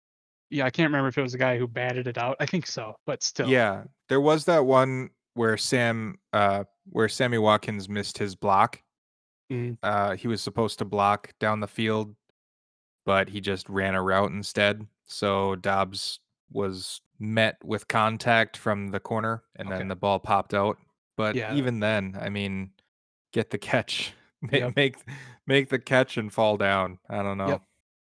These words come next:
Speaker 1: And I don't even think, I think that might have been the third, the second or third bad play from Doubs up to that point in the game.
Speaker 2: Yeah.
Speaker 1: So it, it, so when it happened, it was just like, "Oh my God, can this guy catch a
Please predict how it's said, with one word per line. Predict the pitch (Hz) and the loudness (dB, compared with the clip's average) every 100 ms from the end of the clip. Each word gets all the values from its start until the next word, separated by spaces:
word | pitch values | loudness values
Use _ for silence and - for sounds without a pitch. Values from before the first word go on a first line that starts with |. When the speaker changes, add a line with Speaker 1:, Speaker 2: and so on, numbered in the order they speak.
| - | 0
Speaker 1:
And | 156 | 2
I | 147 | 4
don't | 175 190 | 4 2
even | 170 | 0
think, | 160 165 160 - | -2 -2 -2 -2
I | |
think | 135 214 - | -2 -4 2
that | 165 | 2
might | 156 151 | 4 0
have | 151 | 0
been | 139 135 | -2 -2
the | 127 | -4
third, | 123 - - 151 151 156 - | -10 -14 -4 0 2 2 -2
the | 123 | -2
second | 135 180 277 233 | 2 2 0 -4
or | |
third | 165 - 170 156 147 135 123 _ _ _ _ _ _ - - - | -6 -4 0 2 2 0 -6 _ _ _ _ _ _ -20 -20 2
bad | 151 147 151 - | 4 6 4 2
play | - 147 143 131 123 - _ _ _ _ _ | -4 0 0 0 -4 -8 _ _ _ _ _
from | - 131 127 123 _ - | 0 0 0 -6 _ -2
Doubs | 131 131 127 120 - - _ _ - | 0 0 -4 -6 -10 -12 _ _ -2
up | 143 | -2
to | - | 0
that | 131 127 | -2 -2
point | - 139 | -2 -4
in | - | -4
the | 123 | -10
game. | 131 123 117 - _ | -8 -8 -8 -14 _
Speaker 2:
Yeah. | - 104 | -10 0
Speaker 1:
So | 139 | 2
it, | 131 143 147 | 2 0 -4
it, | 160 156 | -4 -6
so | 127 165 | -2 0
when | 143 | 0
it | 139 | 0
happened, | 127 147 143 127 | 2 2 2 -4
it | 120 | -6
was | 123 | -6
just | 123 - | -8 -8
like, | 120 - | -8 -4
"Oh | - 151 | -2 -2
my | 127 117 _ _ | -2 -10 _ _
God, | 156 160 147 - | 2 4 2 -2
can | 135 | -8
this | 127 | -8
guy | - 139 | -6 -6
catch | 120 135 | -4 -8
a | - | -8